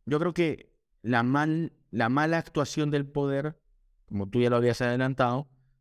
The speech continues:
reincide en seguir actuando con más poder, con más brutalidad, con más censura, con más castigo,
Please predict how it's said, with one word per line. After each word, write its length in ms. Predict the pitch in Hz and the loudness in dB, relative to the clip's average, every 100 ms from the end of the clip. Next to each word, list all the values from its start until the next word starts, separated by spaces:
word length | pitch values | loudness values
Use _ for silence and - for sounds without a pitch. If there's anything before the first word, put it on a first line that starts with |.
| _ | _
reincide 1080 | - - 131 135 131 - 202 185 185 202 - | -8 -4 0 0 -2 -2 0 2 2 0 -2
en 220 | 139 139 | -2 -2
seguir 360 | - 120 143 170 | -2 -2 0 0
actuando 480 | 147 - 160 156 135 | 0 2 2 2 0
con 260 | 117 120 | -4 0
más 280 | 143 170 - | 0 0 -4
poder, 540 | - 170 156 151 156 - | -2 0 0 -2 -4 -10
con 220 | 110 117 | -14 -2
más 260 | 135 156 156 | 2 2 2
brutalidad, 760 | 156 151 147 147 143 131 131 _ _ _ _ - | 0 2 2 2 0 -2 -6 _ _ _ _ -6
con 240 | 117 113 | -2 0
más 240 | 123 151 147 | 4 2 2
censura, 800 | 156 147 - 151 135 123 127 - _ _ _ | -4 -4 -4 -2 0 -2 -6 -14 _ _ _
con 240 | 104 107 113 | -6 0 2
más 260 | 135 - | 2 0
castigo, 720 | 147 139 - 131 113 110 - | -2 -2 0 0 2 -2 -4